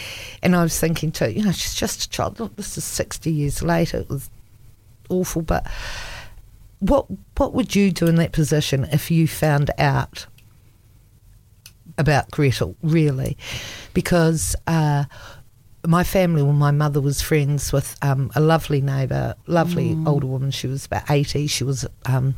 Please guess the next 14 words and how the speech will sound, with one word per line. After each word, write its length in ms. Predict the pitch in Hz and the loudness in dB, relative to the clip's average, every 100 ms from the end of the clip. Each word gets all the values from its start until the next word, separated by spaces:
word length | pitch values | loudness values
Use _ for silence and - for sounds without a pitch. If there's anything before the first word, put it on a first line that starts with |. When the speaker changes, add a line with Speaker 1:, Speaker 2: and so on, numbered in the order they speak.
| - - | -4 -6
Speaker 1:
a 20 | |
doctor, 480 | 131 170 - 180 170 | -2 -2 0 -2 -2
retired 500 | - 135 - 151 139 | -2 -4 0 0 0
doctor. 440 | - - - 156 160 - - - - - - - | -2 -4 -2 -6 -6 -8 -18 -16 -16 -16 -16 -4
Um, 440 | 143 135 135 139 - _ | 0 2 2 0 -4 _
and, 720 | 156 151 147 143 147 156 - - - - - - _ | 0 2 2 0 -2 -2 -6 -10 -18 -20 -20 -20 _
um, 380 | 143 139 131 131 | 2 4 4 4
Mum 180 | 147 143 | 4 4
was 300 | 147 - - | 2 0 -4
invited 540 | 135 135 139 139 - - | 0 2 4 2 0 -2
to 120 | 127 | -2
her 320 | 120 143 135 - - - | 2 2 2 0 -12 -2
eightieth 400 | 147 - 147 - | 0 2 -2 0
birthday. 540 | 202 214 - 202 202 | 0 0 0 -2 -2